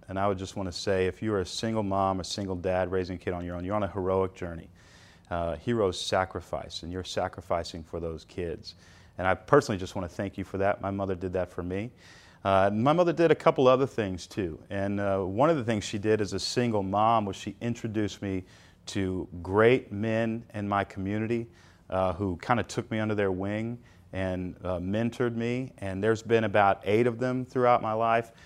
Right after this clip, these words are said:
kind of one guy to another who taught me, uh,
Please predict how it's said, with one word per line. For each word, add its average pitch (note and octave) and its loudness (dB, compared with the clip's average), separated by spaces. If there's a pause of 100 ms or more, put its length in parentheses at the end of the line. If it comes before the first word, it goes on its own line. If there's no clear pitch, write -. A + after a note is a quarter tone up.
(240)
kind A#2 0
of F#2+ -2
one A2+ 2
guy G#2+ 6
to G#2+ -4
another G2 0
who F2+ -6
taught G#2+ 4
me, G#2 -2 (420)
uh, F#2 0